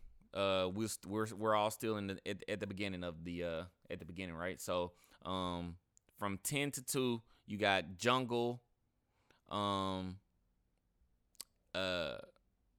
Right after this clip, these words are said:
well, it, this, this, whoa, this lightning is, this thunder and lightning is crazy out here, guys. It is crazy. This is why I'm like, I'm basically gonna have to, <laughs> like,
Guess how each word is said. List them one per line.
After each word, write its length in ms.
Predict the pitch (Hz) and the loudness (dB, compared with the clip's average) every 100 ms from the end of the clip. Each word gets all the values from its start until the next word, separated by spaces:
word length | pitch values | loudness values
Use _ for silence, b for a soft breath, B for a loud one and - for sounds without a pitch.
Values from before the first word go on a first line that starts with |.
| _ _ _ _ _ _ _ _ _ _ _ _ _ _ _ _ _ _ _ _ _ 143 | _ _ _ _ _ _ _ _ _ _ _ _ _ _ _ _ _ _ _ _ _ -4
well, 200 | 185 - | -2 -2
it, 160 | 196 170 | -4 -2
this, 160 | 226 | -2
this, 320 | 185 208 - - - - - - - - - | 0 0 0 -4 -12 -18 -18 -18 -18 -18 -14
whoa, 280 | 85 117 101 | -6 -2 -2
this 200 | 110 117 | -4 -8
lightning 500 | 82 101 107 90 85 | -8 -4 -4 -6 -8
is, 120 | 87 - - - - - - - | -8 -10 -14 -16 -12 -8 -8 -6
this 120 | 117 - | -8 -6
thunder 260 | 117 107 95 | -6 -6 -4
and 80 | |
lightning 280 | 104 110 90 | -2 -2 -2
is 140 | 85 - | -8 -12
crazy 520 | - 147 127 101 101 | -2 4 4 4 0
out 120 | 90 | -2
here, 100 | 92 | -2
guys. 260 | 87 90 110 | -4 -4 -4
It 100 | 95 | -6
is 120 | - - | -10 -16
crazy. 880 | - 110 117 131 127 123 104 95 B B B - | -18 -4 -2 0 0 -4 -6 -10 B B B -6
This 140 | 135 | -4
is 80 | 123 | 0
why 120 | 117 | 0
I'm 120 | 110 | 2
like, 160 | 110 107 - | -2 -6 -8
I'm 280 | 101 110 104 85 | -6 -6 -6 -4
basically 440 | 101 110 - 101 | -4 -4 -6 -6
gonna 180 | 98 95 | -4 -6
have 220 | 92 92 | -6 -8
to, 180 | 78 78 - - | -6 -8 -10 -20
<laughs> 260 | - 98 | -14 -4
like, 240 | 120 110 | -2 -2